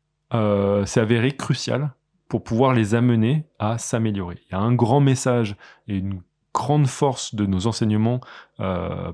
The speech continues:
par rapport à tout le reste qu'ils peuvent avoir en termes d'enseignement, euh, dans leur cursus universitaire, c'est qu'on cherche à ce que leur travail s'améliore. Quelque chose qui n'existe pas quand ils font des travaux pratiques, des T D,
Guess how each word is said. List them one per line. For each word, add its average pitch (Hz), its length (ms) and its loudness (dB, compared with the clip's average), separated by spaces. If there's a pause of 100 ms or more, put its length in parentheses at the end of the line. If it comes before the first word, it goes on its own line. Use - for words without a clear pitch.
par 92 120 -2
rapport 92 300 -2
à 87 80 -4
tout - 160 -2
le 123 60 2
reste 120 360 0
qu'ils - 120 -6
peuvent 98 180 -4
avoir 101 220 -2
en 98 100 -4
termes 98 180 -4
d'enseignement, 98 680 -2
euh, 85 300 -6
dans 90 120 -4
leur 85 160 -6
cursus - 360 -4
universitaire, 104 600 -4 (340)
c'est - 180 -4
qu'on 120 360 -2
cherche 139 480 -4
à 117 100 -4
ce - 100 -8
que 120 100 -2
leur 101 180 -2
travail 113 460 -2 (760)
s'améliore. 113 640 -6 (240)
Quelque 107 180 -4
chose 135 180 -2
qui 110 100 -2
n'existe 104 420 0
pas 131 240 2
quand - 240 -6
ils - 40 -12
font 117 140 -4
des 101 100 0
travaux 110 260 -2
pratiques, 123 380 -4
des 104 120 0
T 98 160 -2
D, 104 260 0